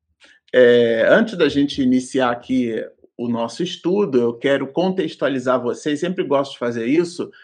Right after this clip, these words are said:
é, no episódio passado, na nossa live de número oitenta e quatro, nós iniciamos o capítulo nono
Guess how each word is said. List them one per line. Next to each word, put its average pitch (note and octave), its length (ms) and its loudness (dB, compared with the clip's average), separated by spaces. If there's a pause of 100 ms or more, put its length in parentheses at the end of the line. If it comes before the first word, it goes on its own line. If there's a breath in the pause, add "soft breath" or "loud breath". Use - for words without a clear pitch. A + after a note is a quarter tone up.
(300 loud breath)
é, A2 480 0
no C3+ 160 2
episódio C#3+ 560 0
passado, C#3+ 600 -2
na B2+ 120 0
nossa B2+ 300 -2
live B2 380 -2
de A#2+ 100 -8
número B2 240 0
oitenta C3 400 -6
e C3 60 -6
quatro, D3 440 -4
nós D#3 340 -6
iniciamos E3+ 840 -4
o D#3+ 80 -6
capítulo E3 580 -6
nono F3 800 0